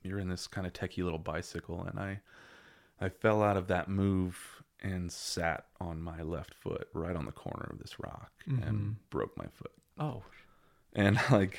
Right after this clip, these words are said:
Speaker 1: you know, again, you're, you're not that far from the car,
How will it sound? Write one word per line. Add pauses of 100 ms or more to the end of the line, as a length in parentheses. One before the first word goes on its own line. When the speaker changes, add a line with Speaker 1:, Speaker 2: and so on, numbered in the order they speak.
(140)
Speaker 1:
you
know,
again,
you're,
you're
not
that (100)
far
from
the
car,